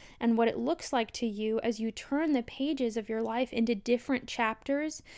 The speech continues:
and different seasons. So for this, I'll use a super basic example of weight management. I've got a close friend who works with predominantly women, I don't know, maybe,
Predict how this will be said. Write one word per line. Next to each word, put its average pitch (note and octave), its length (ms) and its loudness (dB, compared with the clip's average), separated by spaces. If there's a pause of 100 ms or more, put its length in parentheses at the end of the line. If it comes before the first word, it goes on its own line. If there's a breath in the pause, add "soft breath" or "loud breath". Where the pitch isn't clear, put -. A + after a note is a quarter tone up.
(180 loud breath)
and A#3+ 180 4
different B3 380 0
seasons. - 840 -6 (180 soft breath)
So B3 280 6
for C4+ 180 2
this, D4+ 320 2
I'll C4 140 8
use C4 260 4
a C4 80 6
super C#4 380 0
basic C#4 360 2
example A#3 460 2
of G#3+ 160 0
weight A3+ 240 2
management. G#3+ 600 -2 (580 loud breath)
I've A#3 120 2
got A3+ 120 6
a A3 40 2
close B3+ 360 4
friend B3+ 360 2
who B3+ 140 2
works A3+ 380 0
with A3+ 300 2
predominantly B3+ 680 4
women, A3+ 440 4
I - 140 -2
don't A3+ 140 2
know, A3 160 0
maybe, A3 380 -2